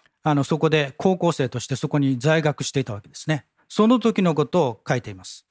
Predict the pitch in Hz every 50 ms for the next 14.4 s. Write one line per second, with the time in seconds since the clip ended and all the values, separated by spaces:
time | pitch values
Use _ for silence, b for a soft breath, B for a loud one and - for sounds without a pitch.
0 | _ _ _ _ _ _ _ _ _ _ _ _ _ _ _ _ - 139 135 131
1 | 127 127 123 120 113 113 110 107 110 110 113 113 113 131 131 - - 160 127 -
2 | - 147 165 139 120 - _ _ - - 151 127 117 - _ _ _ _ _ _
3 | _ _ _ _ _ _ _ - - 226 220 214 180 190 151 - - 147 139 127
4 | - 107 98 95 98 - - - - _ _ _ _ _ _ _ _ _ _ _
5 | _ - - - 208 226 - - - - 285 277 254 220 - 208 185 185 180 180
6 | 160 156 147 147 143 185 190 196 190 196 190 190 180 - - 185 175 160 156 -
7 | 165 139 143 131 143 143 127 113 - _ _ _ _ _ _ - 139 165 214 214
8 | - - - - - 180 170 156 - - 147 139 135 127 120 - - 185 - -
9 | - - - 262 247 233 220 170 - - - 180 - - - - 269 247 233 196
10 | 147 131 127 139 165 190 226 233 226 233 214 170 135 - 107 - _ _ _ _
11 | _ _ _ _ _ _ _ _ _ _ _ - - 226 226 254 240 240 240 226
12 | 180 - - - - 208 196 233 240 226 220 214 208 - 208 185 175 - 147 131
13 | 139 147 - - - 190 170 160 - 156 - - 143 147 156 143 b b b b
14 | b b b - 208 220 185 -